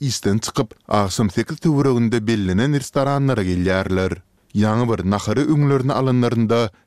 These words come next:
restorany ýapmak, içindäki adamlary restorandan gowy çykarmak talap edilýär.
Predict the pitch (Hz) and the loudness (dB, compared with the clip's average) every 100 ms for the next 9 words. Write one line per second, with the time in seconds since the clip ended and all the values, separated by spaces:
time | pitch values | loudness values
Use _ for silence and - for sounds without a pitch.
0 | - 117 - 101 92 92 113 117 - 107 | -8 -6 -2 0 0 0 0 -2 -2 -4
1 | - - _ - - 120 101 95 - 135 | -4 -12 _ -14 -4 0 0 0 0 0
2 | 139 123 120 120 117 113 - 98 98 98 | 0 0 0 0 0 -2 -2 -2 0 0
3 | 143 - 131 127 - - 131 104 - 147 | -2 -2 -2 -2 -6 -2 0 -2 -2 -2
4 | 139 110 95 98 98 101 98 | 0 0 0 0 0 0 -2